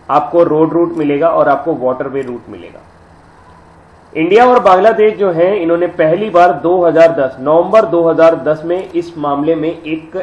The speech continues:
agreement sign किया था। फिर दो हज़ार पन्द्रह में एक और agreement sign किया गया, जिसमें मोंगला port और चट्टोग्राम को develop करने की बात आई।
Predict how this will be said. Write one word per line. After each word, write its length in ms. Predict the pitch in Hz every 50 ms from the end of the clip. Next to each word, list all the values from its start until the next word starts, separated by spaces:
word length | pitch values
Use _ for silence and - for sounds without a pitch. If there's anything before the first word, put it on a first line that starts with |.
| - 147
agreement 460 | 143 135 147 151 160 156 160 160 156
sign 280 | 156 - 135 135 143 143
किया 280 | 139 143 135 131 127 123
था। 180 | 170 196 - - - - _ - - _ _ _ _ _ _ _ - _ -
फिर 100 | 196 202
दो 200 | 160 151 196 202
हज़ार 260 | 214 208 208 214 220
पन्द्रह 380 | 214 - 196 175 170 180 196 196
में 120 | 196 202
एक 360 | 214 208 - 165 165 160 - -
और 220 | 175 180 185 190
agreement 400 | 180 165 165 165 170 175 175 170
sign 260 | 170 170 165 160 160 160
किया 220 | 160 160 165 170
गया, 200 | 175 170 190 190
जिसमें 340 | 180 160 160 156 156 165 165 156
मोंगला 380 | 143 143 147 151 160 170 180
port 280 | 180 180 180 170 170 180
और 120 | 170 160
चट्टोग्राम 640 | - - 165 151 - - 190 175 160 160 151 151 156
को 100 | 165 170
develop 320 | 147 147 135 131 147 147 -
करने 200 | 151 135 139 143
की 120 | 139 147 147
बात 260 | 131 135 139 135 -
आई। 140 | 131 139 143